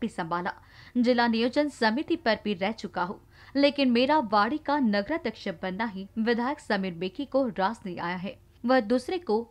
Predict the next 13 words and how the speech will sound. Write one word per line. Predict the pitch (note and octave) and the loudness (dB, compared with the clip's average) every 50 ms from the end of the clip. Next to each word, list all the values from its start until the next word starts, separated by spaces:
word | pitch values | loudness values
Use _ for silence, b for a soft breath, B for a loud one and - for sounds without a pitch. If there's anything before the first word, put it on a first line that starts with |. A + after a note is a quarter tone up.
| - _ | -6 _
अध्यक्ष | A3+ A#3+ A#3 - D4 D#4 - - A#3 | -2 -2 0 -2 -6 -8 -6 -8 -6
बनाना | F3 F#3+ F#3 F3+ F3+ F3+ F3+ | -4 -4 -4 -4 -4 -4 -6
चाहते | F3+ - G3+ F3+ F3+ - F#3+ F3 - | -6 -4 -4 -4 -4 -4 -8 -10 -10
थे। | G#3 - - _ B B B - | -12 -12 -14 _ B B B 2
आगे | B3 B3+ A#3+ G#3+ B3+ A#3+ | 2 4 4 2 -2 -2
झाड़े | - A#3 A3+ A3+ C4 D#4+ | 0 0 0 2 2 0
ने | D#4+ F4 E4+ | -2 -4 0
कहा | - C4 A#3 A#3 C#4 | 0 2 2 2 0
कि | D4 - E4 C#4+ | 0 0 0 0
वाड़ी | G#3+ F3+ G#3+ G#3 A3 C4+ F4 F#4 | 2 4 4 4 4 2 -2 -4
विकास | - C#4+ - - A3+ G#3+ A3 - | -4 -6 0 2 2 2 2 0
को | - G3+ | -6 -6
लेकर | F#3+ F3+ G#3+ - - - G3 G3+ | -4 -4 -6 -6 -4 -4 -4 -4